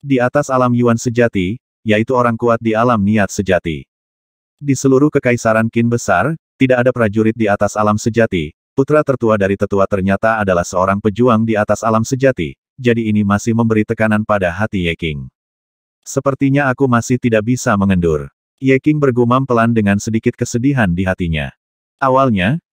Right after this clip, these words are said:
dia hanya ingin berlatih dengan ketenangan pikiran, dan setelah mencapai tingkat kultivasi tertentu, dia bisa memasuki Sangsong. Namun ia tidak menyangka krisis akan selalu menyertainya.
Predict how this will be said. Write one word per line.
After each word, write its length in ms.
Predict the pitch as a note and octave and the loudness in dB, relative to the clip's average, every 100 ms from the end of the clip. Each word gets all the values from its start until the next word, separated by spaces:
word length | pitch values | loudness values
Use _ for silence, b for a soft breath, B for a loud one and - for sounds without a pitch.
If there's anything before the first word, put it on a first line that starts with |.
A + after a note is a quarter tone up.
| _ | _
dia 160 | C3+ C3 | 0 2
hanya 240 | C3+ C3+ | 2 2
ingin 240 | C3 C3 B2+ | 2 2 2
berlatih 320 | A#2+ A2 B2 | 2 2 0
dengan 240 | A2+ G#2 | 0 0
ketenangan 480 | G#2 G2+ F#2+ F#2+ G2+ | 0 -2 0 0 0
pikiran, 480 | A2+ - C#3+ G#2 D#2 D#2+ _ | -2 0 0 0 -4 -10 _
dan 160 | - C3 | -2 0
setelah 320 | B2 A2+ A2 | 0 0 0
mencapai 320 | G2 F#2+ G2 | 0 0 -2
tingkat 320 | G2+ G2+ G2 G2+ | -2 -2 -2 -2
kultivasi 560 | A2+ A2+ B2+ C3 C3+ | -2 -2 -2 -2 -2
tertentu, 560 | C#3 D3 C3+ A2 D#2 D2 _ | -2 0 0 0 -2 -4 _
dia 240 | - B2+ A#2 | -2 0 2
bisa 300 | B2 - G#2 | 0 0 0
memasuki 480 | F#2 F#2 - B2 G2+ | 0 -2 -2 -4 -2
Sangsong. 560 | - E2+ - D2 C2+ - _ _ _ _ _ _ - | -2 -2 -2 -4 -6 -14 _ _ _ _ _ _ -4
Namun 400 | C3+ C3+ D#3 D3 | 0 0 0 0
ia 160 | C3 | 0
tidak 240 | C3 A#2 A2+ | 2 0 2
menyangka 400 | G#2+ G#2 G#2+ A2+ | 2 2 0 -2
krisis 400 | A#2+ A#2+ B2+ A#2 | -2 -2 -4 -2
akan 240 | A#2 A#2 | -2 -2
selalu 400 | A2+ C3 B2 A#2+ | 0 0 2 2
menyertainya. 640 | F#2 F2+ F#2+ F2 D#2+ C#2 | 0 0 0 -2 -2 -6